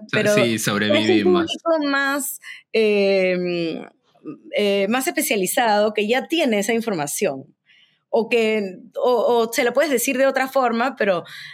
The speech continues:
Speaker 1: ya tiene, eh, en su corazón las ganas de cambiar, digamos, o sea, no, no vas a generar mucho cambio ahí, digamos,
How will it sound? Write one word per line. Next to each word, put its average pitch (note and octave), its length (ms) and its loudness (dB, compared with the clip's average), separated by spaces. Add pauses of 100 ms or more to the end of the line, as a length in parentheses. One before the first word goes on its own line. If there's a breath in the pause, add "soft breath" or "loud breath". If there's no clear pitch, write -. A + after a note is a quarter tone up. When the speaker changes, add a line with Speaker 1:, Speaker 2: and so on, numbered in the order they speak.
(180 loud breath)
Speaker 1:
ya B3+ 240 -2
tiene, B3+ 880 0 (120)
eh, G3 380 2
en F#3+ 100 0
su F#3+ 140 -10
corazón A3 500 0
las G#3+ 120 0
ganas G#3+ 180 0
de G#3+ 180 0
cambiar, G3 640 0
digamos, F#3+ 600 0
o F#3+ 40 -8
sea, F3+ 280 -2 (320 loud breath)
no, A3+ 420 -2
no A3 840 -4
vas C4 160 0
a C#4 40 -2
generar F#3+ 360 0
mucho G3+ 260 -2
cambio G3 400 0
ahí, D#3+ 380 -4 (920)
digamos, D3 540 -6